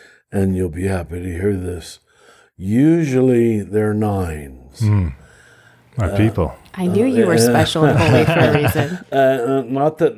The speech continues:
Speaker 1: the rest of us can't learn it, but to nines, it just comes naturally. It's like, yeah, why wouldn't you do that?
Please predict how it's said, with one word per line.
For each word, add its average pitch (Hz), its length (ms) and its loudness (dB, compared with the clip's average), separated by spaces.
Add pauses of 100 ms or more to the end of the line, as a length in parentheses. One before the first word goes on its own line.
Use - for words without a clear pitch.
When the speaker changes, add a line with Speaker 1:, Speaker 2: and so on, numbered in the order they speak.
(120)
Speaker 1:
the 127 80 -2
rest 139 320 2
of 135 80 -6
us 123 240 -4
can't 131 360 -4
learn 135 320 0
it, 98 400 -8 (720)
but 123 340 2
to 117 140 -6
nines, 127 720 0
it 95 160 -10
just 120 440 -2
comes 117 540 -4
naturally. 104 840 -4
It's 87 220 -8
like, 104 260 -2 (540)
yeah, 120 320 0
why 101 300 2
wouldn't 107 340 -2
you 98 160 -6
do 98 380 -2
that? 73 760 -10